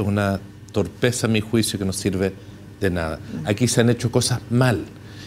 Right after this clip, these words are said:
Y lo primero que hay que definir es, más allá de reconocerlo y asumir cada uno de nosotros nuestras responsabilidades,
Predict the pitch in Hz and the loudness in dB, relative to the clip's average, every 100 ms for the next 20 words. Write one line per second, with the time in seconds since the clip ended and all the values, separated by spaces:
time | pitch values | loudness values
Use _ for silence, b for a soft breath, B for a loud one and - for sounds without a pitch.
0 | B 131 113 98 104 123 185 190 190 185 | B 4 6 6 6 8 6 6 2 4
1 | 160 139 135 143 143 143 147 147 - - | 2 4 2 4 4 4 4 2 -6 -14
2 | - - 92 92 98 98 101 110 135 139 | -18 -10 -6 0 0 2 2 2 4 2
3 | - 160 117 113 117 B B B - 101 | 6 4 6 4 0 B B B -4 -2
4 | - 120 107 117 120 139 139 135 131 147 | 2 2 4 4 4 4 4 2 2 0
5 | 139 131 127 131 120 127 - 113 110 117 | 0 2 2 2 0 0 0 0 0 2
6 | 120 123 | 2 2